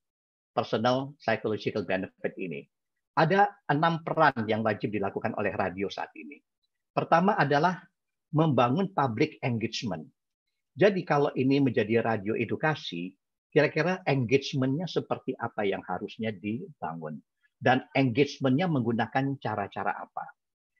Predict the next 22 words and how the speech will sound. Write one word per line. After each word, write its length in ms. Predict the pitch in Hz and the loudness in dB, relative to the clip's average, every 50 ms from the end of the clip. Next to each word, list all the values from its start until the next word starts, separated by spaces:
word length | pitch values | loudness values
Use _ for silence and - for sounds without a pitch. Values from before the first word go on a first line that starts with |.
| _ _ _ - | _ _ _ -2
Yang 360 | - 139 160 165 156 156 - 151 | 0 2 2 2 2 2 2 2
kedua, 440 | 143 247 226 127 92 90 95 - - - _ _ _ _ - | 2 2 2 2 2 2 0 -2 -6 -12 _ _ _ _ 2
yaitu 320 | 139 143 151 147 - 220 | 4 4 4 4 2 0
membangun 480 | 196 160 139 120 120 120 127 160 196 202 | 2 2 4 4 4 4 2 0 -2 -2
apa 240 | 135 - - - 160 | -4 -4 -2 0 0
yang 80 | 135 113 | 0 -2
disebut 280 | - - 139 147 147 - | -2 -2 -2 -2 -2 -2
sebagai 320 | 117 104 95 127 123 - - | -4 -2 0 -2 -2 -2 -2
public 440 | 120 117 110 98 104 139 143 - - | -2 -2 -2 -2 -2 -4 -4 -4 -4
participation. 920 | - - 117 - - 123 - - 107 - 113 110 110 - 113 90 80 71 - _ _ _ _ _ _ _ - _ _ _ | -4 -4 -4 -2 -4 -8 -10 -8 -4 -2 -2 -2 -2 -4 -8 -8 -8 -10 -14 _ _ _ _ _ _ _ -20 _ _ _
Jadi 400 | - 143 127 127 175 196 214 - - _ _ _ _ _ _ _ _ _ - | 2 2 2 4 2 0 -2 -2 -8 _ _ _ _ _ _ _ _ _ 4
era 320 | 185 190 208 202 220 208 - | 6 6 6 6 6 2 0
sekarang 600 | - 185 - - 160 135 117 104 90 95 113 - | 0 0 2 2 2 4 4 2 0 0 0 0
sangat 360 | - 160 170 185 175 - - | 0 0 2 0 0 0 0
dimungkinkan 920 | 131 120 120 127 123 110 - 127 110 98 - - 85 71 - - - - - | 0 0 2 0 0 0 0 -2 -4 -4 -6 -6 -8 -8 -8 -10 -12 -8 -2
radio 440 | 135 135 131 123 110 101 113 127 131 - | 0 0 0 0 0 0 0 0 0 0
itu 240 | 123 107 - 175 | -4 -6 -4 -4
menjadi 440 | 170 156 135 117 113 113 113 151 143 | -4 -2 -2 -2 -2 -2 -2 0 0
medium 360 | 135 131 123 110 92 127 147 | 0 0 0 -2 -2 -4 -4
yang 200 | 147 139 120 127 | -2 -4 -4 -4
sangat 320 | - - 135 143 151 - - - | -2 -4 -4 -4 -4 -6 -4 -4
interaktif 760 | 120 117 113 - - - - - - - _ - - - | -4 -4 -4 -6 -8 -6 -6 -8 -8 -8 _ -8 -8 -8